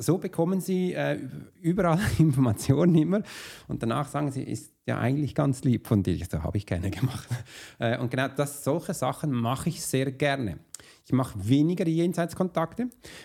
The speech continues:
Und wenn ich eines tun für meinen Kunden, dann mache ich das sehr gerne. Dann kommt das wie im Überfluss, aber ich will es nicht mehr jeden Tag oder jede Stunde machen, sondern nur noch so gezielt bewusst, wo ich bei Menschen sehe,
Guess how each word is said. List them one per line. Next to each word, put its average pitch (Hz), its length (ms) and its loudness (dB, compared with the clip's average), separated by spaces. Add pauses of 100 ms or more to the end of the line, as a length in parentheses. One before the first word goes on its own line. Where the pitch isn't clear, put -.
Und 113 120 2
wenn 143 180 6
ich 165 200 0
eines 127 380 -2
tun 180 420 0
für 139 140 -6
meinen 127 260 0
Kunden, 180 500 -2
dann 143 300 0
mache 123 220 -4
ich 123 80 -16
das - 220 -4
sehr 120 160 2
gerne. 117 520 2
Dann 90 160 -4
kommt 117 280 0
das 110 140 -6
wie 110 100 2
im 127 100 0
Überfluss, 160 480 -2
aber 127 80 -2
ich 120 140 -6
will 123 120 2
es 113 100 -2
nicht 131 180 0
mehr 120 120 0
jeden 107 240 -2
Tag 120 320 -4
oder 117 160 -6
jede 110 280 -2
Stunde 135 420 -2
machen, 151 260 0
sondern 117 240 -2
nur 123 120 0
noch 135 160 -6 (280)
so - 100 -10
gezielt 143 460 -2
bewusst, 147 400 0
wo 127 100 0
ich 117 140 -6
bei 117 80 0
Menschen 120 360 4
sehe, 127 240 2